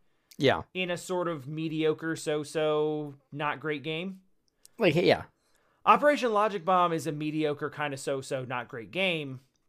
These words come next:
Speaker 2: but with just nothing fun or interesting about it at all.
Speaker 1: Absolutely nothing. It is a video game. That is it. Never
Speaker 2: Yeah.
Speaker 1: again.
Speaker 2: It is, it is the most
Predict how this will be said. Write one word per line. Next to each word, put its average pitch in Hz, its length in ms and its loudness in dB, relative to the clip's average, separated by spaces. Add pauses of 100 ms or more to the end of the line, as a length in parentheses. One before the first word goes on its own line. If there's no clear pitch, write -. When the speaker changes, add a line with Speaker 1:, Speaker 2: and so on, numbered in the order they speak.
(240)
Speaker 2:
but 156 180 -2
with 170 240 -4
just 196 400 -4
nothing 131 680 -8 (180)
fun 131 320 -6
or 117 140 -8
interesting 113 340 -14
about 104 220 -10
it 101 100 -14
at 101 80 -14
all. 82 260 -14 (540)
Speaker 1:
Absolutely 139 540 6
nothing. 92 500 -4
It 147 140 6
is 143 100 6
a 135 60 4
video 104 300 0
game. 87 280 -6 (100)
That 117 220 2
is 101 140 -2
it. 82 220 -8 (120)
Never 113 320 0
Speaker 2:
Yeah. 101 80 0
Speaker 1:
again. 85 260 -4 (680)
Speaker 2:
It 180 160 -4
is, 175 320 -4
it 175 180 -4
is 165 300 -4
the 160 160 -4
most 165 640 0